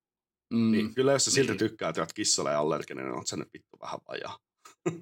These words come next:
Speaker 2: Anteeksi.
Speaker 1: No ei, ei.
Speaker 2: Okei,
Speaker 1: Ei
Speaker 2: no et sä
Speaker 1: välttämättä
Speaker 2: vä-, ei
Speaker 1: kato
Speaker 2: välttämättä
Speaker 1: ku-
Speaker 2: kato kuvia.
Speaker 1: Ja noit kissa-allergioitakin on ihan miljoonaa, et, et
Speaker 2: Niin,
Speaker 1: sä
Speaker 2: mut
Speaker 1: nyt
Speaker 2: jos sulla on
Speaker 1: välttämättä
Speaker 2: vakava allergia, nyt
Speaker 1: No
Speaker 2: puhutaan
Speaker 1: joo, no
Speaker 2: siitä.
Speaker 1: sitten,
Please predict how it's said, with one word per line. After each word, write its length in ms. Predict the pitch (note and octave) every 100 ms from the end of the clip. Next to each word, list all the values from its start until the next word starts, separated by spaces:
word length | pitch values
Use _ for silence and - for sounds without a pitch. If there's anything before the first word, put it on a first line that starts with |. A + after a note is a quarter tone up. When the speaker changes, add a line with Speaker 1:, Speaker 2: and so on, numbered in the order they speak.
| - - -
Speaker 2:
Anteeksi. 720 | C3+ B2 C3 - - C3 E3
Speaker 1:
No 60 | B3
ei, 160 | C4+ F#3+ D3+
ei. 80 | D#3 -
Speaker 2:
Okei, 240 | - -
Speaker 1:
Ei 60 | G#3
Speaker 2:
no 60 |
et 60 | F#3
sä 120 | G3+
Speaker 1:
välttämättä 160 | C#4+ B3+
Speaker 2:
vä-, 60 |
ei 60 | C#4
Speaker 1:
kato 120 | G3+
Speaker 2:
välttämättä 360 | F#3+ C4+ - C4
Speaker 1:
ku- 100 | -
Speaker 2:
kato 200 | - A3
kuvia. 180 | - - - _ _ _ _ _ _
Speaker 1:
Ja 140 | C3 C#3
noit 240 | D3+ C#3
kissa-allergioitakin 1080 | - F3+ F3+ D#3 C#3+ C3+ B2 B2+ A#2+ A#2+ B2+
on 100 | B2
ihan 140 | C3
miljoonaa, 640 | C#3+ D#3 D3 A#2 G2+ G#2 A2
et, 100 | -
et 100 | A2+
Speaker 2:
Niin, 80 | C#3
Speaker 1:
sä 40 |
Speaker 2:
mut 120 | C3+
Speaker 1:
nyt 80 | C#3
Speaker 2:
jos 80 | C#3
sulla 140 | D3+
on 40 | D#3
Speaker 1:
välttämättä 260 | D#3 C#3
Speaker 2:
vakava 240 | D3 A#2+ F2+
allergia, 460 | E2+ E2+ E2+ - - - - _
nyt 100 | -
Speaker 1:
No 20 | -
Speaker 2:
puhutaan 240 | A2+ B2+
Speaker 1:
joo, 200 | C3 C3+
no 100 | G#2
Speaker 2:
siitä. 260 | - A2+ -
Speaker 1:
sitten, 200 | -